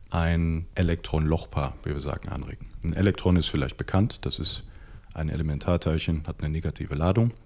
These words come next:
Und ein Loch ist ein bisschen schwerer zu erklären, kann man sich vielleicht so vorstellen, wenn man, äh, Wasser hat und man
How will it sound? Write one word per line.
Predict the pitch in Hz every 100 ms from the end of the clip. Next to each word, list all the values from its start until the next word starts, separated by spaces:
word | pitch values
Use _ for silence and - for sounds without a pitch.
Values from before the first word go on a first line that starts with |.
| -
Und | - 104 101
ein | 92
Loch | 92 101 - - - - -
ist | 107
ein | 92
bisschen | 98 - 92
schwerer | - 107 104
zu | - -
erklären, | 85 - 85 85 82 - -
kann | - 104
man | 95
sich | 87 -
vielleicht | 85 80
so | 95
vorstellen, | 90 80 - 82 78 78 80 -
wenn | 78
man, | 73 64
äh, | - - - - - - - - 78
Wasser | - - - 127
hat | 156 - - -
und | - 80
man | 71 67 82